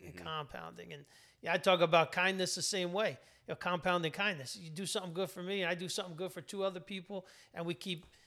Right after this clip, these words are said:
Speaker 1: it's just, it makes things a lot better all around you, and people, people then wanna be around you, and then the opportunities come to you.
Speaker 2: I hope y'all are taking y'all notes. I'm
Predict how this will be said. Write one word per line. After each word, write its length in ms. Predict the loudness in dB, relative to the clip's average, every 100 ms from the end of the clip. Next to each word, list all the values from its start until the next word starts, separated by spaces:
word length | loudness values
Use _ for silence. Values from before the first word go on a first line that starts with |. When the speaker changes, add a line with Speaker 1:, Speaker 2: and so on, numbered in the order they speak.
| _ -12
Speaker 1:
it's 200 | -4 -2
just, 240 | 0 0
it 100 | 0
makes 240 | -2 0 0
things 220 | -2 -2
a 40 |
lot 240 | 0 0 2
better 260 | 0 0
all 140 | -2 -4
around 360 | -4 -4 -6
you, 80 | -10 -12
and 140 | -12
people, 400 | -12 -12 -10 -10 -12 -20 _ -6
people 260 | -4 0 4
then 240 | 6 6
wanna 220 | 6 4 2
be 140 | 2
around 340 | 4 4 2
you, 120 | -2 -4
and 120 | -2
then 140 | -4
the 180 | -4 -2
opportunities 720 | -2 -2 -8 -6 -6 -6 -10
come 220 | -10 -12 -12
to 120 | -14
you. 80 | -16 -20 _ _ _ _ _ _ _
Speaker 2:
I 60 | -10
hope 220 | -10 -8
y'all 240 | -12 -10 -12
are 80 | -16
taking 380 | -14 -14 -14 -8
y'all 260 | -4 -2 0
notes. 540 | 6 6 6 0 -6
I'm 180 | -6